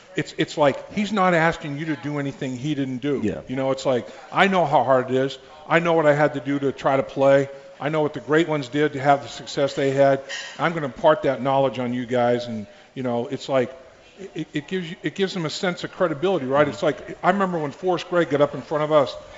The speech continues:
Speaker 1: as a head coach, and he had Super Bowl rings hanging off his fingers when he put his hands on the podium and he started talking. I'm like, "Two Super Bowl rings? I'm listening to him. He may kick our butt, but I, you know, I know Lombardi kicked his butt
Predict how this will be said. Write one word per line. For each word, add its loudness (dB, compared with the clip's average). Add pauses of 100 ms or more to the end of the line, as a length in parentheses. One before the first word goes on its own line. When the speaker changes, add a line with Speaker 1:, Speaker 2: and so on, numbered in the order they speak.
(140)
Speaker 1:
as -2
a -4
head -2
coach, 2
and -18 (300)
he -4
had 0
Super -6
Bowl 0
rings -4
hanging -2
off 0
his -12
fingers -6
when -8
he -8 (180)
put -4
his -8
hands -4
on -4
the -6
podium -4 (360)
and -10
he -6
started 0
talking. 2
I'm -4
like, -2 (960)
"Two -8
Super -6
Bowl 0
rings? -6
I'm -2
listening -6
to -6
him. -2 (420)
He -6
may -6
kick -8
our -4
butt, -2
but -4
I, 0
you -8
know, -8
I 2
know 0
Lombardi 2
kicked -6
his -2
butt 0